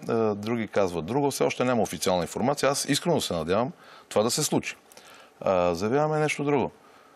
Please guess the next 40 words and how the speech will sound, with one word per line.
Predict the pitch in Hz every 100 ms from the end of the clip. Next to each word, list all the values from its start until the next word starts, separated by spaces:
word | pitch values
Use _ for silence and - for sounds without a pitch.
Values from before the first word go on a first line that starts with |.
| _ -
че | - 117 104
Европейския | 98 101 139 - 113
съюз | - 131
трябва | 131 123
да | 113
окаже | - 120 110
не |
само | 123 131 107
финансова | 95 95 - 78
помощ, | 76 104 135 -
но | 131
и | 131
помощ | - 113 123 120
в, | 113 117 - -
а, | 98 95 95
жива | 90 110 117
сила | - 127
и | 123
в | 117
техника. | - 120 73 - -
В |
края | - 107
на | 107
краищата | 98 104 -
българо-турската | 95 80 110 107 - 101 - 98
граница, | 85 95 107 92
от | -
която | 101 107
навлизат | 113 95 90 104 98 - - - - -
огромни | - 92 101 113 95
маси | 90 101 95
имигранти, | 82 76 82 78 131 - - - - -
е | 123
и |
граница, | 110 98 95 120
външна | 113 101 - 113
граница | 80 80 104
на | 110
Европейския | 113 127 139 - 87
съюз. | - -